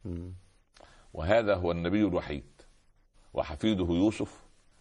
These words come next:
Speaker 2: الذي أخذ رشده صغيرا، باستثناء يحيى، لأن يحيى أصلًا أوتي الحكم صبيا، وكل هؤلاء ذرية الخليل. يعني
Speaker 1: ق-،
Speaker 2: عشان
Speaker 1: قوله: "ولقد آتينا إبراهيم رشده من قبل"، إنه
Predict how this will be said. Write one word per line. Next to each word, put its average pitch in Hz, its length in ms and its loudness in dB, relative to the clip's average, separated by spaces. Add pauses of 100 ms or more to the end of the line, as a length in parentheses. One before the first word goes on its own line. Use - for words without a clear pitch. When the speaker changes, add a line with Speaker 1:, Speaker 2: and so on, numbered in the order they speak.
Speaker 2:
الذي 85 440 -2
أخذ 85 380 0
رشده 85 360 -4
صغيرا، 67 460 -10 (360)
باستثناء 92 540 -4
يحيى، 107 380 0 (200)
لأن 90 200 -2
يحيى 107 220 0
أصلًا 92 440 -2 (260)
أوتي 95 240 0
الحكم 87 320 -6
صبيا، 67 400 -8 (460)
وكل 127 400 2
هؤلاء 104 680 2 (120)
ذرية 95 360 2
الخليل. 73 340 -10 (1120)
يعني 76 220 -2
Speaker 1:
ق-، - 40 2
Speaker 2:
عشان - 160 0
Speaker 1:
قوله: 143 300 4
"ولقد 123 340 2
آتينا 120 440 2
إبراهيم 101 420 0
رشده 101 420 0
من 92 100 -2
قبل"، 101 400 -2
إنه 92 380 -6